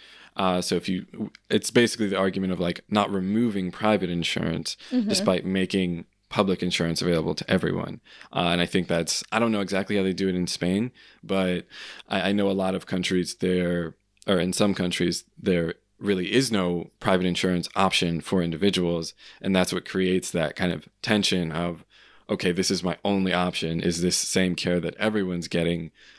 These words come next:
Speaker 1: um, that has now been, been lowered in, in many regards.
Speaker 2: Yeah, I, I couldn't speak too much to it. I, there is private health insurance in Spain, for example. Um,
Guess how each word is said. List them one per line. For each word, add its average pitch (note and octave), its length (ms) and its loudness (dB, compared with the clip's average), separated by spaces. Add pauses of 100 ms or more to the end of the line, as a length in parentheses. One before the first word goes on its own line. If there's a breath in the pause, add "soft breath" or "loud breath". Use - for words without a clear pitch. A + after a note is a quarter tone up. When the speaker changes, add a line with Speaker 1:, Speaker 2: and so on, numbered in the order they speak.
(120)
Speaker 1:
um, E2+ 600 0
that F2+ 280 0
has F2 320 0
now F2+ 300 2
been, E2 380 -6 (120)
been F2+ 180 0
lowered F2 520 0 (160)
in, F2 220 0
in F2 180 0
many E2+ 460 0
regards. E2+ 640 -4 (1120 soft breath)
Speaker 2:
Yeah, G#3+ 300 6
I, A3+ 240 4
I A#3 160 6
couldn't D#4 300 -2
speak C#4+ 280 -6
too B3+ 220 0
much A3+ 280 -2
to G#3 100 -2
it. F#3 100 4
I, G3+ 120 2
there G#3 180 0
is A3+ 240 0
private F#3 360 0
health F3+ 200 -6
insurance - 400 -10
in F#3+ 80 -8
Spain, - 420 -10
for F#3+ 100 -6
example. F#3 560 -6
Um, F3 360 -8